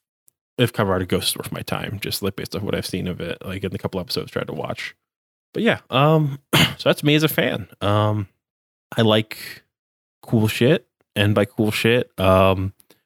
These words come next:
moody, melodramatic, um, occasionally interesting characters, uh, with good fights and cool designs,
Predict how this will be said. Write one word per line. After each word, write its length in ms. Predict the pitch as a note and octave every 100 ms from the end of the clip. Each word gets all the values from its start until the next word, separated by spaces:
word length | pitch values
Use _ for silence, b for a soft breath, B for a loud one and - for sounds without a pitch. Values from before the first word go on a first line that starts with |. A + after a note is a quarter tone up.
| _
moody, 880 | G2+ G#2+ G#2+ A2 A#2 A#2 A#2+ A#2+ - _ -
melodramatic, 1080 | G#2 G#2 G#2+ G#2+ G#2 G2 G2 G#2 G2+ - - _ _ _ _ _ -
um, 600 | G2 F#2+ F#2+ F#2 F2+ - -
occasionally 840 | A#2 - - A2 G#2+ - G#2+ A2 F#2+
interesting 480 | G2 G#2+ - G2+
characters, 800 | F#2+ G2 G2 F#2+ G2+ G2 F#2+ - _ _ _ _ _ -
uh, 280 | F#2 F#2+ F#2
with 280 | F#2 F#2 - G2+
good 500 | - G2+ G2 G2 F2+ _ _ _ _ _ _ _
fights 560 | - F#2+ B2 - - - _ _ _ _ _ -
and 380 | G#2 G2+ G2
cool 320 | - - G#2+ G2+
designs, 760 | G2 F#2+ F#2 G2+ D#3+ - -